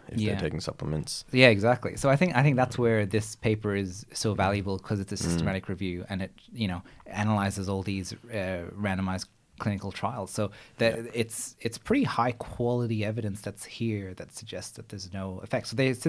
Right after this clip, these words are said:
Speaker 2: essentially conclude overall omega-three supplementation was not associated with any of the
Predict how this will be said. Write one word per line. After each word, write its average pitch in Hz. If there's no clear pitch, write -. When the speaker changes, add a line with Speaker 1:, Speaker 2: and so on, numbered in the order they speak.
Speaker 2:
essentially 151
conclude 113
overall 135
omega-three 113
supplementation 101
was 98
not 117
associated 98
with 95
any 107
of 92
the 95